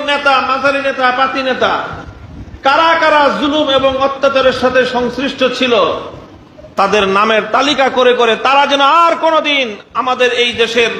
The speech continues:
রাজনীতিতে পুনর্বাসিত হতে না পারে, তাদের বিরুদ্ধে পাড়ায় পাড়ায় প্রতিরোধ গড়ে তুলতে হবে। গ্রামে গ্রামে প্রতিরোধ বাহিনী গঠন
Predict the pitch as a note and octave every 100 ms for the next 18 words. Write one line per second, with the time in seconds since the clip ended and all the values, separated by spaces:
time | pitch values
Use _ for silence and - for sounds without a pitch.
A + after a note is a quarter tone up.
0 | F#3+ A#3+ B3 G#3 A3+ A3+ A3 A3 A#3 A#3
1 | G#3+ A3 G#3+ A3 G#3 G#3 G#3 G#3 G3+ G3
2 | F#3+ E3 - - - - - F#3+ A3 B3
3 | G#3+ A#3+ A#3+ G3 A3 A3+ B3 D4+ D#4 D4
4 | C#4+ C#4 C4+ C#4+ D#4 D#4 C#4+ C#4+ C4 A#3+
5 | A3 G#3+ G3+ D#3+ C#3+ - - - - -
6 | - - - - - - - - - -
7 | - - D4 D4+ D#4+ D4+ D4+ D4+ D4+ D4
8 | C#4+ D#4 D#4+ D#4+ D#4 - D#4 D#4 D#4 D#4
9 | D#4 D#4